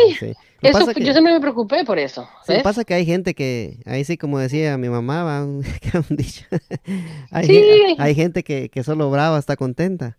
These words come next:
Speaker 1: <laughs>
Speaker 2: Exacto,
Speaker 1: Sí.
Speaker 2: exacto. Sí, ¿ves? Entonces, a mí siempre me pasó eso. Entonces, la, la belleza de eso fue de que siempre tuve la oportunidad de hacer muchas cosas y se me hizo fácil. Y Mega Clásica, te digo,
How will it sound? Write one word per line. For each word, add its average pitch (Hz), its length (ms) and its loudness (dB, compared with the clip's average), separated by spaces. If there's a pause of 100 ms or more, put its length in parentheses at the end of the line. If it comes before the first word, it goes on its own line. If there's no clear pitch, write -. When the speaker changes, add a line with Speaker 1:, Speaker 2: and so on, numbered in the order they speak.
Speaker 1:
<laughs> - 500 -6
Speaker 2:
Exacto, 220 760 2
Speaker 1:
Sí. 202 120 -12
Speaker 2:
exacto. 175 500 -4 (320)
Sí, 208 160 -6
¿ves? 233 200 0
Entonces, 220 440 -2
a 208 80 2
mí 196 100 -2
siempre 220 220 -2
me 208 100 0
pasó 175 300 -4
eso. 262 180 -2
Entonces, 196 400 -2
la, 165 300 0
la 151 460 -2
belleza 160 320 -4
de 190 80 2
eso 208 160 -2
fue 196 180 -4
de 262 100 0
que 160 180 -8
siempre 170 340 -6
tuve 165 420 -2 (380)
la 180 80 2
oportunidad 160 400 4
de 160 40 4
hacer 170 160 2
muchas 180 280 2
cosas 180 320 2
y 185 40 -2
se 175 120 0
me 156 80 2
hizo 147 140 -4
fácil. 185 420 -2 (580)
Y 208 260 4
Mega 175 320 8
Clásica, 214 400 0
te 180 120 0
digo, 214 380 2